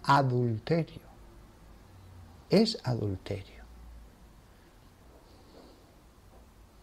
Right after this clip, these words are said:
La mujer abandonada, la mujer que no ha hecho nada malo,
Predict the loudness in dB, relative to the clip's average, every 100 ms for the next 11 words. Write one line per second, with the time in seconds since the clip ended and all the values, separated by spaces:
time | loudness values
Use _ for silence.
0 | -20 -20 -20 -20 -20 -20 -20 -14 -14 -14
1 | -20 -12 6 10 10 10 6 6 4 2
2 | -2 -4 -4 -4 -6 -12 -14 -20 -20 -20
3 | -20 -20 -20 -20 -20 -20 -20 -20 -20 -20
4 | -20 -20 -20 -20 -20 -20 -20 -20 -18 -2
5 | 2 2 4 4 4 2 0 -2 -2 0
6 | 0 0 2 2 0 -2